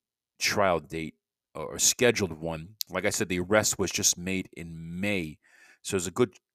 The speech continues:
c-, case, it's a good chance this case will not come on the docket until two thousand twenty-four. Anyway, folks,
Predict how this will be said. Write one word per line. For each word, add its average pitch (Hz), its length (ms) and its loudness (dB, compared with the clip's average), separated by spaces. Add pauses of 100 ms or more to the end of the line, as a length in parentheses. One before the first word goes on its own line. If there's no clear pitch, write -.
(180)
c-, - 60 -6 (140)
case, - 380 -4 (140)
it's - 80 -18
a - 40 -20
good 101 140 -2
chance - 260 -2
this 90 140 0
case - 360 -2
will 87 160 0
not 98 260 0 (580)
come 104 460 0 (500)
on 92 140 -4
the 90 100 -2
docket 101 520 6 (100)
until - 320 -10
two - 140 -10
thousand 87 420 -6
twenty-four. 85 960 -6 (1000)
Anyway, 247 280 6
folks, - 500 6